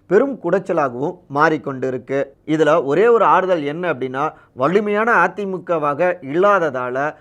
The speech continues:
ஒரு மாற்று கட்சியும் இல்லாததால அந்த வாக்குகள் ஆளும் திமுக பக்கமே வந்திருக்கு. நாற்பதுக்கு நாற்பது அமோகமான வெற்றியாகவும் மாறியிருக்கு. ஆனா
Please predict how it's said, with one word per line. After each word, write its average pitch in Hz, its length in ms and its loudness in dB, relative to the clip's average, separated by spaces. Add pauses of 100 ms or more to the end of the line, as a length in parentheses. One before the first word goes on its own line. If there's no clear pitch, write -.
(100)
ஒரு 131 160 -4
மாற்று 202 440 0
கட்சியும் 180 480 -4
இல்லாததால 147 600 -2 (320)
அந்த 202 320 -2
வாக்குகள் 156 540 -2 (100)
ஆளும் 190 380 0
திமுக 175 400 -6
பக்கமே 123 400 -6
வந்திருக்கு. 139 540 -2 (200)
நாற்பதுக்கு 180 560 0
நாற்பது 143 400 -4
அமோகமான 151 540 -4
வெற்றியாகவும் 131 680 -4 (140)
மாறியிருக்கு. 131 580 -2 (220)
ஆனா 131 320 -4